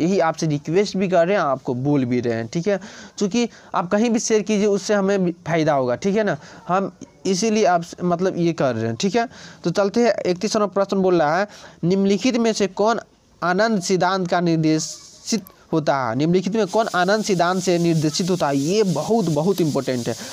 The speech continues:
और जितना भी ये इसमें हम करवाए हैं सब गेसी क्वेश्चन है, सब ओरिजिनल ही क्वेश्चन है। यही, इसी में से एग्जाम में आपसे पूछा जाएगा, कहीं से भी पूछ देगा। आपको पाँच सेट करवाएंगे, एक सेट में आपको थर्टी फ़ाइव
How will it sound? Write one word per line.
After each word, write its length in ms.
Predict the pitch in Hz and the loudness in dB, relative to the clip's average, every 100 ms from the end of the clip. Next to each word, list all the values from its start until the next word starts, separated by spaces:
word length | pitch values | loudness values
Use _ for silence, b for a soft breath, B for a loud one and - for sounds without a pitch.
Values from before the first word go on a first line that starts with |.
| B B | B B
और 100 | 175 | 0
जितना 340 | 190 233 254 | 0 0 2
भी 140 | 240 214 | 2 2
ये 140 | 220 | 4
इसमें 260 | 302 247 220 | 2 2 0
हम 140 | 190 | 0
करवाए 340 | 175 185 180 | 2 2 2
हैं 200 | 196 262 294 | 0 0 -2
सब 480 | 302 - - 254 190 | -8 -6 0 0 2
गेसी 280 | 226 285 | 2 2
क्वेश्चन 340 | 254 233 208 185 | 2 2 2 2
है, 200 | 151 135 | 2 0
सब 220 | - 226 - - - 208 B B | 0 -2 -2 -8 -8 -14 B B
ओरिजिनल 440 | 190 196 220 269 | 0 2 2 4
ही 60 | 262 | 2
क्वेश्चन 340 | 247 233 233 | 2 0 2
है। 280 | 208 180 160 | 2 4 4
यही, 260 | 170 247 269 226 | 4 4 2 0
इसी 260 | 208 - | 0 0
में 120 | 262 262 | 0 0
से 140 | 226 | 0
एग्जाम 320 | 196 220 214 | 2 2 2
में 120 | 214 208 | 2 2
आपसे 280 | 185 - | 0 -2
पूछा 280 | 185 202 202 | -4 -2 0
जाएगा, 280 | 175 170 160 | 4 4 4
कहीं 260 | 151 208 240 | 2 0 2
से 120 | 240 | 2
भी 140 | 214 | 0
पूछ 220 | 190 185 170 | 0 0 0
देगा। 520 | 147 139 135 127 127 202 202 170 | 0 -2 0 0 -4 -8 -8 -4
आपको 220 | 185 214 - | -2 -2 -2
पाँच 240 | 196 233 | 0 0
सेट 160 | 247 233 | 0 0
करवाएंगे, 520 | 233 208 208 214 226 | 2 2 2 2 0
एक 220 | 208 226 | 2 0
सेट 200 | - 208 | 0 -2
में 100 | 214 | 0
आपको 200 | 196 196 | -2 -2
थर्टी 320 | 208 180 180 202 | -4 -4 -4 -4
फ़ाइव 380 | - 143 165 | -6 -4 -4